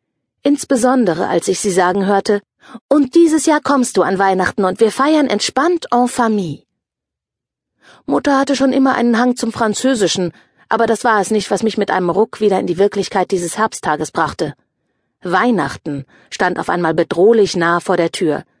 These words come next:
Es kam ja wie üblich immer so plötzlich und ich hätte es fast vergessen. So stammelte ich irgendwas,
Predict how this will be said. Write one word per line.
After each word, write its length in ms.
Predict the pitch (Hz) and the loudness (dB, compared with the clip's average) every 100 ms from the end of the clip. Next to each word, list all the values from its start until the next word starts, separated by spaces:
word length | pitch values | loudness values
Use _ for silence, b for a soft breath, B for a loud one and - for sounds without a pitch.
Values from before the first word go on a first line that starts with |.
| b b b b | b b b b
Es 200 | 247 - | -2 0
kam 240 | 247 277 | 0 2
ja 240 | 285 277 | 2 2
wie 120 | 262 254 | 2 2
üblich 540 | 269 262 214 240 - | 2 2 2 2 2
immer 240 | 285 226 | 2 2
so 140 | 180 233 | 2 0
plötzlich 560 | - 349 - - - | 2 -2 0 -4 0
und 100 | 185 | -2
ich 120 | 202 240 | 0 0
hätte 200 | 220 - | 0 -2
es 120 | - | -2
fast 260 | 226 - | -4 -2
vergessen. 500 | 185 175 247 - 160 - _ _ _ _ _ _ _ _ | -4 0 0 -2 -12 -12 _ _ _ _ _ _ _ _
So 320 | - 220 233 247 | -6 2 4 4
stammelte 520 | - 254 254 190 202 | 2 0 2 2 2
ich 200 | 185 - | 2 2
irgendwas, 600 | 233 247 214 226 226 - | 2 2 2 0 -2 -4